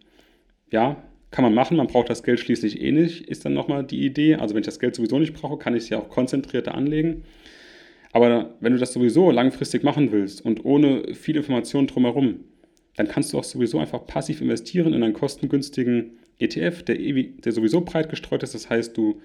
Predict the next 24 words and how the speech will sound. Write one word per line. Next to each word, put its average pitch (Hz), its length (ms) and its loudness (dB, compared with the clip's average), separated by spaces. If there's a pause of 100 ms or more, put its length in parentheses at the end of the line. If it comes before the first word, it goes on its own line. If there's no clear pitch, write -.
(180)
diversifizierst 120 640 -2
dein 120 100 0
Risiko 156 420 -2
nochmal. 143 400 -2 (400)
Wenn 120 120 4
du 120 40 2
dir 117 120 0
aber 120 120 4
gar 127 140 0
nicht 165 160 0
die - 20 0
Informationen 156 540 0
beschaffst, - 580 -6 (460)
dann 110 180 -2
hast 139 160 -8
du 139 60 0
auch 131 60 -2
gar 135 120 -4
nicht 139 180 -2
die 123 60 -8
Chance, 151 420 0
tatsächlich, 143 760 -4 (960)
ja, 117 300 0
solche 120 580 0